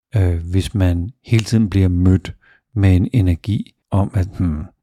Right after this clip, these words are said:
det er ikke den rigtige måde, eller det er måske endda forkert. Så der er en, øh, en samtale om at være mere nysgerrig,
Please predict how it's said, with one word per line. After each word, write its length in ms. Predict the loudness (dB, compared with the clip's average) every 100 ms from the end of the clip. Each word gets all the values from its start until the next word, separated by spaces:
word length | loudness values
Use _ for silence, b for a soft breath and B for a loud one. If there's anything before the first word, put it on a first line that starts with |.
| -2
det 60 | -2
er 20 |
ikke 180 | 0 0
den 80 | 0
rigtige 280 | -2 -4
måde, 380 | -4 -4 -4 -4
eller 200 | -4 -6
det 160 | -6 -6
er 40 |
måske 260 | -6 -6 -8
endda 200 | -6 -8
forkert. 540 | -8 -16 -16 -18 -20 _ _ _ _ _
Så 160 | -4 -2
der 80 | 0
er 640 | 2 4 4 4 4 0 -4
en, 460 | 0 0 0 -2 -2
øh, 200 | -4 -8 -6
en 120 | -4
samtale 840 | -4 -2 -4 -4 -2 0 0 -4 -8 -4
om 200 | -2 0
at 120 | 0
være 180 | 2 0
mere 720 | 0 2 4 4 4 4 4
nysgerrig, 640 | 2 0 0 -4 -4 -6